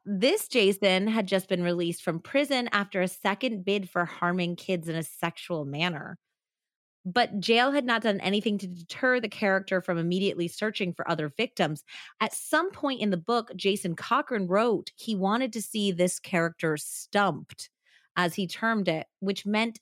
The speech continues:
tied to a tree and then covered with honey so fire ants could kill and consume. Chapter five had one word scrawled on the page, "rapist." No further explanation. Six ventured into the territory of Jason, the character coming from a family of killers.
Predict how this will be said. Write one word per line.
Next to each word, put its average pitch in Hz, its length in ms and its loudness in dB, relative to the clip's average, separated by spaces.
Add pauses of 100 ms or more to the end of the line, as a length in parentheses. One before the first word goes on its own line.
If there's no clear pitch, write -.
tied 214 440 0
to 233 140 -4
a 202 60 2
tree 185 560 0
and 170 100 -2
then 170 140 0
covered 180 400 -4
with 170 140 -2
honey 175 420 -4
so 165 180 -4 (220)
fire 180 320 2
ants 175 340 0
could - 160 -6 (100)
kill 170 380 -2
and 156 200 -8
consume. 151 720 -8 (920)
Chapter 196 380 2
five 277 600 2
had 202 200 0
one 202 440 2
word 180 340 2
scrawled 160 420 0
on 156 140 -2
the 151 80 -2
page, 160 500 0
"rapist." - 720 -2
No 160 300 2
further 170 380 2
explanation. 156 680 -2 (340)
Six - 540 -2
ventured 226 520 2
into 214 200 2
the 196 80 0
territory 185 480 2
of 165 80 2
Jason, 170 380 0
the 190 80 2
character 196 420 0
coming 190 320 0
from 180 140 -2
a 160 60 -4
family 220 520 0
of - 140 -6
killers. 131 520 -6